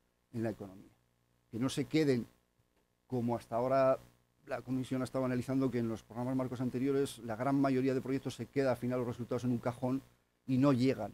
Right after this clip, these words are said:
finalmente a mercado, no tienen realmente un impacto real en, en la, en la economía. Lo que os he dicho, son esto-, estos, estos calls están gestionados por, por el E I T.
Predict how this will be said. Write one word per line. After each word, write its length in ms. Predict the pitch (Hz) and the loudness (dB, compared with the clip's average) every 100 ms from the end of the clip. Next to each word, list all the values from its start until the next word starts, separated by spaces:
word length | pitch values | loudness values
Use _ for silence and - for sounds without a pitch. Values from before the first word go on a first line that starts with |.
| - | -10
finalmente 500 | 110 107 104 107 95 | -8 -8 -8 -12 -14
a 40 | |
mercado, 280 | 98 110 110 | -16 -12 -8
no 120 | 123 | -6
tienen 260 | 123 131 123 | -2 0 0
realmente 360 | 127 127 123 123 | -2 -4 -2 0
un 80 | |
impacto 520 | 117 107 - 131 - 110 | 0 -2 -4 -6 -6 -8
real 320 | 104 107 107 | -8 -10 -12
en, 120 | 104 - - | -16 -20 -20
en 200 | 92 - | -20 -20
la, 200 | - - _ | -20 -20 _
en 60 | - | -20
la 60 | |
economía. 400 | 92 - 82 78 - _ _ _ _ _ _ _ _ _ _ _ _ _ _ _ _ _ _ _ - - _ _ _ _ _ _ _ _ - | -18 -16 -18 -18 -20 _ _ _ _ _ _ _ _ _ _ _ _ _ _ _ _ _ _ _ -14 -14 _ _ _ _ _ _ _ _ 2
Lo 140 | 139 | 4
que 100 | 131 | 6
os 100 | 151 | 6
he 60 | 156 | 8
dicho, 260 | 139 131 | 8 6
son 200 | 123 156 156 - - | 8 8 6 -2 -4
esto-, 340 | 143 - 147 | -2 0 0
estos, 400 | 147 127 151 - - | 0 0 0 0 -6
estos 300 | 135 156 - | -2 0 4
calls 240 | 180 147 | 4 4
están 240 | 117 151 | 4 2
gestionados 540 | 139 127 143 151 139 127 | 2 2 4 4 4 2
por, 300 | 123 117 107 | -2 -2 -2
por 180 | - 110 | -2 0
el 80 | 139 | 2
E 60 | |
I 100 | 151 | 2
T. 220 | 147 185 | 0 -2